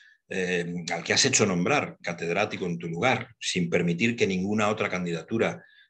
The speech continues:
tuviera éxito, pues se convierte en el primer rector nazi de la Universidad de Friburgo en Alemania, y lo primero que tú haces es recibir un, un oficio en donde se te dice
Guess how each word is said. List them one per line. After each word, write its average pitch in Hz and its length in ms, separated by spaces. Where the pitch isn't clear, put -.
tuviera 92 380
éxito, 131 680
pues 104 180
se 98 100
convierte 90 600
en 92 100
el 90 120
primer 87 300
rector 98 560
nazi - 680
de 87 140
la 82 100
Universidad 82 500
de 98 80
Friburgo 90 640
en 85 120
Alemania, 127 540
y 95 200
lo 92 120
primero 90 320
que 92 120
tú 107 160
haces 113 360
es 113 180
recibir 90 460
un, 90 420
un 87 440
oficio 143 480
en 147 100
donde 92 200
se - 100
te 107 120
dice 101 280